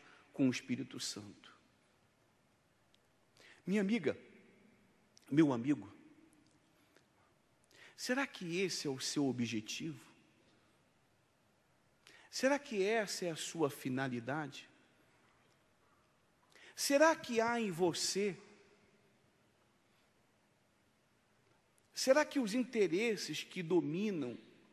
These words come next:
os objetivos, os propósitos, os sonhos que você cultiva,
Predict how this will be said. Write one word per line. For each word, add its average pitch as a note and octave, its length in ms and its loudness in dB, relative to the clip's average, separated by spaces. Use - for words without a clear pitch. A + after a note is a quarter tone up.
os D3 160 -2
objetivos, D3+ 1160 -2
os G3 140 -4
propósitos, D3+ 1300 0
os F3+ 160 -4
sonhos D#3+ 1000 -2
que - 140 -4
você E3 600 0
cultiva, D#3 800 -6